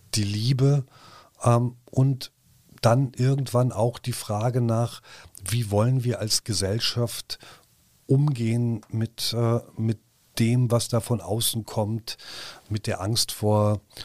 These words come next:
vor Krieg und wo wird es zu, ähm,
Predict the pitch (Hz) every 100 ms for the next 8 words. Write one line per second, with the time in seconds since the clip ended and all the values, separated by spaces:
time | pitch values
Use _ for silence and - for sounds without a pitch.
0 | - - - - 98 - - 117 123 -
1 | - - - - - _ - 110 104 92
2 | 101 110 107 110 113 107 - - - -
3 | 107 101 104 98 95 95 95